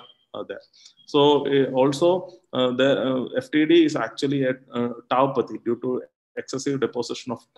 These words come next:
tau. So there are other tauopathies like the P S P,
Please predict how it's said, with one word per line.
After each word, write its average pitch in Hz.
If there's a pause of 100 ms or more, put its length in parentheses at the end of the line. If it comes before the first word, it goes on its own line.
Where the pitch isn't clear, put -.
tau. 95 (580)
So 131
there 127
are 131
other 151
tauopathies 135
like 120
the 120
P 131
S 135
P, -